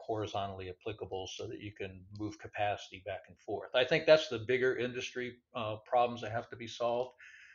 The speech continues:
Um, the good thing is we're actually seeing, you know, we use our data analytics, uh, across many geographies and across many markets, whether it's warehousing, manufacturing,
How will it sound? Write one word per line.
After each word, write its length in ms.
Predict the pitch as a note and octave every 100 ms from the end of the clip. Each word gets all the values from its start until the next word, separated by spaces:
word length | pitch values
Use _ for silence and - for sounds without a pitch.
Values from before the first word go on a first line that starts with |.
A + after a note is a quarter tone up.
| - _ -
Um, 500 | A#2 G#2+ G#2+ G2+ G2+ _ _
the 80 | B2+
good 200 | D#3 A#3
thing 160 | C3+ A#2
is 180 | G2+ A#2+
we're 140 | D3+
actually 260 | C3+ - G#2
seeing, 600 | - C3+ A#2 A2 G2 G2+
you 80 | A#2
know, 260 | F#2+ G#2 -
we 160 | C3 F#3+
use 160 | D3
our 100 | A2+
data 200 | A2+ A2+
analytics, 760 | G2 G#2 F#2+ A#2+ F2+ - - -
uh, 340 | G#2 G2 G2
across 460 | G#2+ - A#2 A2+ A2+
many 220 | A2+ G#2+
geographies 760 | G#2 G2 G#2+ G#2+ - G#2 G2+
and 100 | G2+
across 300 | F#2+ A#2+ G#2+ - _
many 240 | A2+ G2 F#2
markets, 400 | G#2 A#2 G2 - -
whether 200 | G2+ F#2+
it's 180 | -
warehousing, 540 | G#2 G#2+ G#2 G2+ G#2+ G2
manufacturing, 960 | F#2+ F2+ - A2+ G2 - G2+ G2 F#2+